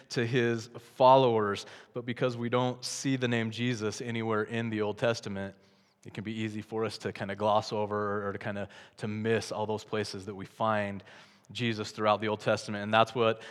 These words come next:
this series has been all about, is seeing Jesus in the Old Testament, and specifically in the book of Genesis. So let's, let's take a look at, at where we've been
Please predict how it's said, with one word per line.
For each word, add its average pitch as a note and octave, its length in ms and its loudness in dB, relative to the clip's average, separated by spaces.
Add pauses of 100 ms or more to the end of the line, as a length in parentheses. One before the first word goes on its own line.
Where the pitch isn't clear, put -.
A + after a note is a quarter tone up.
(120)
this A#2 160 0
series C3+ 480 2
has A2+ 160 -2
been A2+ 300 4
all A2+ 240 4
about, A2 360 8
is G#2+ 120 -4
seeing C3+ 420 -2
Jesus A2 500 -4
in A#2+ 340 -4
the A2 100 -2
Old G#2 160 -4
Testament, G#2 420 -4
and G2 100 -12
specifically G#2 720 -10
in G#2 280 -6
the G2+ 80 -12
book G#2 420 -6
of G2 220 -10
Genesis. G#2 640 -6 (460)
So - 140 2
let's, C3+ 320 8
let's C#3 240 4
take D3+ 200 8
a D#3+ 60 6
look C#3 240 6
at, A#2+ 160 8
at A#2+ 160 4
where B2+ 220 6
we've B2+ 180 0
been B2 340 6